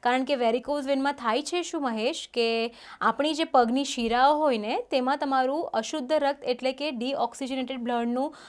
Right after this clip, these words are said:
અ, સમાવેશ થવામાં, અ, લાગ્યું છે, ત્યાં તે ભેગું થવા લાગ્યું છે. તેથી તમારી નસો છે ને હવે ત્વચા પર ફૂલીને દેખાવા લાગી છે.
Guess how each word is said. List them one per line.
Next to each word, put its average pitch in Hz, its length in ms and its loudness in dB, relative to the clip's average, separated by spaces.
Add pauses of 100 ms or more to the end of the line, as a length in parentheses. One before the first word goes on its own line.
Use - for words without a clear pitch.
(180)
અ, 220 300 4
સમાવેશ 240 540 2
થવામાં, 254 680 4
અ, 220 40 2
લાગ્યું 220 380 2
છે, 285 220 0
ત્યાં 247 260 -4
તે 262 140 0
ભેગું 220 340 0
થવા 262 280 2
લાગ્યું 185 340 -4
છે. 269 140 -8
તેથી 302 280 -4
તમારી 285 340 2
નસો 254 320 0
છે 262 140 -8
ને 320 120 -4
હવે 254 180 0
ત્વચા 240 360 0
પર 247 140 0
ફૂલીને 247 480 -2
દેખાવા 233 440 2
લાગી 180 320 -4
છે. - 200 -12